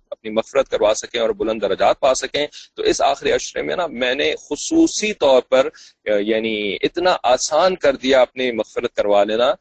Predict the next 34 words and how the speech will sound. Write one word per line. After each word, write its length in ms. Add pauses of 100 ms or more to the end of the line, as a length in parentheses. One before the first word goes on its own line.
(200)
کہ 120
اس 120
عشرے 280
کو 100
ہی 100
جو 120
ہے 60
وہ 100
تم 240
نے 120
نار 220
قرار 340
دے 120
دیا۔ 220 (380)
تو 200 (100)
ہم 140
بھی 160
تو 220
اللہ 200 (100)
تعالیٰ 300
کے 80
غلام 440
ہی 160
ہیں 120
نا، 60 (480)
اور 180
ہم 220
نے 140
اپنی 360
گردنیں 400
جو 160
ہیں 160
وہ 60 (560)
جہنم 360